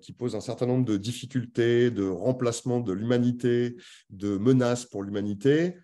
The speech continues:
dans un futur lointain, versus un monde de, de beaucoup plus juridique, avec des, des enjeux de privacy et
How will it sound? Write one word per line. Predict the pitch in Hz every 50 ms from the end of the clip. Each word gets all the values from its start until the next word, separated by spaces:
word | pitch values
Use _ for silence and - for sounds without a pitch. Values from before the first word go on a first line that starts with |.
| _ _ _
dans | - 101 107 151 165 160 139
un | 143
futur | 131 - - 131 - 135 123
lointain, | 117 110 113 107 107 - 131 139 165 180 202 196 - _ _ _ _ _ - - -
versus | 104 101 135 143 143 - - - 175 185 185 - - -
un | - 127 131
monde | 139 143 147 156 156 147 120 - - -
de, | 98 98 107 107 101 101
de | 101 95 101 101 98 92 -
beaucoup | 120 123 123 135
plus | 135 - - 151 143
juridique, | 120 120 131 135 139 127 117 120 131 156 160 151 151 - - - _ _ - - - _ _ -
avec | 110 104 104 117 113 110 104
des, | 101 110 104 101
des | 98 101 104 95
enjeux | 113 110 104 110 120 120
de | 120 104 92
privacy | - - - 110 107 107 110 - - - - 120 117 120 120 110
et | 95 95